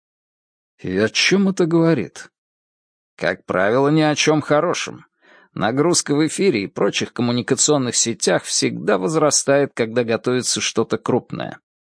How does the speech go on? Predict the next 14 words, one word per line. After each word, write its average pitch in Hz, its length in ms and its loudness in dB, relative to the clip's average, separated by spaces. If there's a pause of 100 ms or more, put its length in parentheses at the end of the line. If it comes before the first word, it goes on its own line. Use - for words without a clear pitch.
(360)
Такое 131 400 2
было 170 280 2
и 165 100 4
перед 156 320 2
одиннадцатым 156 580 2
сентября, 170 720 0
но 98 240 -4
никто 123 460 -2
тогда 147 420 0
не 147 140 2
обратил 127 500 0
на 120 240 0
это 107 180 -2
внимания. 110 680 -2